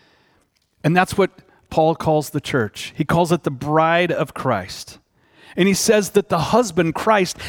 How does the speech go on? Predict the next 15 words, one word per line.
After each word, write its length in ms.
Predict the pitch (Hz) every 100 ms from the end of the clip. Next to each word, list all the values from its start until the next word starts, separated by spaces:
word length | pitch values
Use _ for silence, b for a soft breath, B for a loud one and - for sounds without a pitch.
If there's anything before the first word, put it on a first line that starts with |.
| -
has 200 | 185 160
given 380 | - 247 262
himself 560 | 220 214 190 - 196 -
completely. 640 | 190 170 - 208 208 156
He 140 | 143 160
has 120 | 147
sacrificed 800 | - 233 233 - 175 165 151 -
himself 480 | 151 - 156 143 - B -
on 160 | 156
behalf 520 | 151 175 127 180 185 - B B
of 160 | - 135
his 160 | 151 123
bride. 480 | 135 113 98 101 - _ _ b b b b b -
The 100 | 151
husband 480 | 160 220 180 151